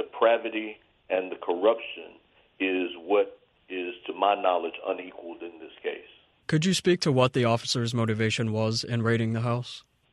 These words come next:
Speaker 1: Well, according to what we learned, allegedly, a white neighbor had made a complaint about black men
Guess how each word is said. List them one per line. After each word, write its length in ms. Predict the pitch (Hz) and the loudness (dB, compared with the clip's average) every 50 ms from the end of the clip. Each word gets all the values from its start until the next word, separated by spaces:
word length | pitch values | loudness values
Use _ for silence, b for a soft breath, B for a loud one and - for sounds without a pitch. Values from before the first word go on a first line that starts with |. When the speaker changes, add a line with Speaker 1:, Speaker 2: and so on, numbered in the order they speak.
| _ | _
Speaker 1:
Well, 340 | - 120 127 131 131 139 - - 113 | -4 0 0 0 0 -2 -6 -8 -8
according 380 | 110 - - 165 165 165 156 - - | -6 -2 0 0 2 0 0 -6 -4
to 40 | |
what 200 | 139 131 135 131 117 120 | 0 2 2 2 0 -2
we 100 | 123 117 113 117 | -6 -4 0 2
learned, 300 | 120 117 113 113 107 - - _ _ - | 2 2 0 -4 -8 -12 -18 _ _ 2
allegedly, 760 | - 98 95 98 110 123 - - 113 107 95 92 92 87 85 87 85 90 - _ _ _ _ _ _ _ _ _ _ _ _ _ - | 2 4 4 4 2 2 2 0 -4 -10 -10 -12 -14 -12 -12 -12 -14 -16 -20 _ _ _ _ _ _ _ _ _ _ _ _ _ 0
a 100 | 92 95 92 87 90 | 2 2 2 4 4
white 240 | 104 113 110 107 - 98 | 4 4 4 2 -4 -10
neighbor 420 | 98 98 110 110 110 107 98 95 87 - 98 | -6 -2 0 0 0 0 0 -2 -2 -2 -4
had 100 | 92 90 92 98 95 | -4 -4 -2 -2 0
made 140 | 98 95 | 0 0
a 100 | 92 92 | 0 -4
complaint 680 | 90 - - 95 - - - - 98 101 101 95 - - - - | -6 -6 -8 -8 -8 -10 -8 -4 -2 -2 -2 -2 -6 -10 -2 2
about 440 | 92 92 - - - 98 90 90 - - - - | 2 2 4 4 4 4 4 4 0 -4 -2 2
black 280 | 101 101 101 - - - 85 90 95 98 | 4 6 6 6 4 -2 -10 -20 -16 -10
men 320 | 104 107 104 95 92 92 | -6 -6 -4 -4 -4 -6